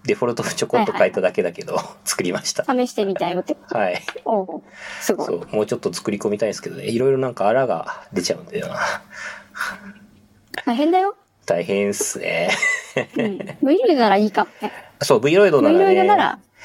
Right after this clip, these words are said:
Speaker 2: うん。
Speaker 1: なんかでも、
Speaker 2: 大丈夫。
Speaker 1: カスタマイズするときにどうしてもブレンダーが必要そうな感じするから、ブレンダー勉強したいなって思ってるんですけど。
Speaker 2: いや、ユ-、Unityでできる範囲でいいと思うよ。
Speaker 1: 本当ですか。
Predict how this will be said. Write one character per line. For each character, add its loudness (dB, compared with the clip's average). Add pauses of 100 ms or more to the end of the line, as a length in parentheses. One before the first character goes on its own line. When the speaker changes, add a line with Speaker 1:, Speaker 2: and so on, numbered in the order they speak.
(460)
Speaker 2:
う 6 (300)
ん。 -6
Speaker 1:
な -2
ん -4
か 4
で 4
も、 4
Speaker 2:
大 6
丈 6 (120)
夫。 -20
Speaker 1:
カ 0
ス -12
タ 0
マ 6
イ 8
ズ -2
す -4
る 0
と 0
き -4
に 2
ど 2
う 0
し -16
て -2
も -2 (100)
ブ 2
レ 6
ン -10
ダ 4
ー 0
が 4
必 -6
要 4
そ 0
う 2
な 2
感 -4
じ -12
す -6
る 0
か 2
ら、 2
ブ -2
レ 0
ン -4
ダ 2
ー -2
勉 -4
強 0
し -4
た -2
い -2
な -10
っ -16 (220)
て -10
思 0
っ -14
て -8
る 2
ん -2
で -6
す -6
け -2
ど。 -16
Speaker 2:
い -2
や、 4
ユ-、 4 (100)
Unity 4
で 4
で 4
き 4
る 6
範 2
囲 0
で 0
い 0
い -8
と 0
思 -2
う -2
よ。 -6 (240)
Speaker 1:
本 0
当 0
で 2
す -12
か。 -6